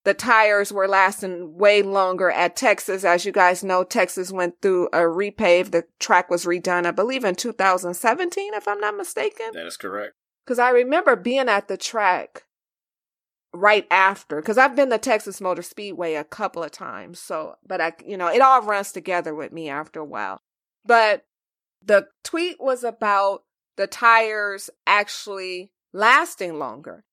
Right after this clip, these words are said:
Speaker 1: And in my mind, I was thinking, well, it's hot as hell in Texas and the track is a mile and a half track. So I was thinking that the tire burn off would be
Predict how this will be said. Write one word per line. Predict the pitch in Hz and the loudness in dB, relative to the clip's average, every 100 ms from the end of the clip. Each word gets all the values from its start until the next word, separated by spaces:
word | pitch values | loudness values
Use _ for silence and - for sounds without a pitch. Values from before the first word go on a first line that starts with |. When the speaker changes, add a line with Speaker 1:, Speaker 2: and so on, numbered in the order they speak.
| _ - | _ -4
Speaker 1:
And | 226 220 | -2 -2
in | 220 208 | -4 0
my | 254 440 508 | 4 4 4
mind, | 277 233 226 - | 0 0 -4 0
I | 208 494 | 2 2
was | 440 - | -2 -8
thinking, | 247 226 233 214 | -10 -8 -10 -8
well, | 214 208 202 202 214 _ _ _ - | -2 0 2 0 -2 _ _ _ -4
it's | 214 - | -4 2
hot | 294 277 | 2 2
as | 247 | -2
hell | 285 277 269 | -2 -2 -2
in | 220 | -4
Texas | 214 202 160 - 175 214 - _ _ _ _ 220 | -6 -6 -6 -10 -14 -14 -16 _ _ _ _ 2
and | 226 214 208 196 196 208 233 _ _ _ | 4 2 0 0 -2 -8 -20 _ _ _
the | - 220 | 0 0
track | 247 240 233 | 4 2 2
is | 226 | -2
a | 202 | -4
mile | 208 214 202 | -2 0 2
and | 190 185 | 0 -6
a | |
half | 220 247 302 339 | -2 2 2 2
track. | - 220 196 | -2 -2 -2
So | - 180 - - | -4 -8 -4 4
I | 247 370 415 370 | 6 6 2 -6
was | 254 - | -10 -8
thinking | 220 208 202 190 | -8 -8 -8 -2
that | 190 185 - | -2 -2 -4
the | 190 | -8
tire | - 214 196 180 | 0 2 4 0
burn | 175 226 254 | 2 4 4
off | 226 185 185 _ _ _ _ _ | 4 4 2 _ _ _ _ _
would | 190 196 160 | 0 0 -2
be | - 214 190 180 190 | -4 -4 -2 -4 -8